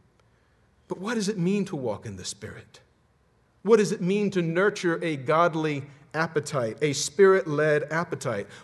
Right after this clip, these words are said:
Well, in short, it is sanctification. So we'll bring in, again, this theological term. In our own confession, our Westminster Confession defines sanctification as the dominion of sin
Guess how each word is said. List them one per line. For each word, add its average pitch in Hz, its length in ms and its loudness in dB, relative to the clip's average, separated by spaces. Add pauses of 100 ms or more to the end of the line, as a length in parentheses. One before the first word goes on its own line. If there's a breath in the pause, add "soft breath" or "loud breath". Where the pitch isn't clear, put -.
Well, 180 220 6
in 185 160 2
short, 180 600 2 (240)
it 196 300 -4
is 185 260 0
sanctification. 202 840 -6 (260)
So 190 160 -2
we'll 196 80 4
bring 196 320 0
in, 214 180 2
again, 202 300 0
this 185 160 0
theological 208 600 4
term. 196 520 0 (480 soft breath)
In 180 140 2
our 185 120 8
own 214 200 6
confession, 208 580 0
our 151 120 4
Westminster 202 520 0
Confession 190 500 0
defines 202 480 0
sanctification 190 840 0 (240 loud breath)
as 180 160 4
the 180 100 -2
dominion 196 760 2
of 156 140 2
sin 202 640 2